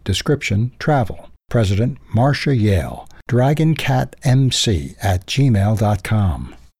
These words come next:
Vice President Kay Malmquist, K dot Malmquist at gmail dot com. G D B Razors and Handlers. Description,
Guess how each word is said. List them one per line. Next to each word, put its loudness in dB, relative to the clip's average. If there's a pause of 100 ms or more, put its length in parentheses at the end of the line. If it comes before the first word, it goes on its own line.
Vice 0
President 0
Kay 2
Malmquist, 0 (260)
K 0
dot -2
Malmquist 0 (120)
at -2
gmail 2
dot 0
com. -6 (460)
G 2
D 2
B 2
Razors 2
and 2
Handlers. -2 (200)
Description, -2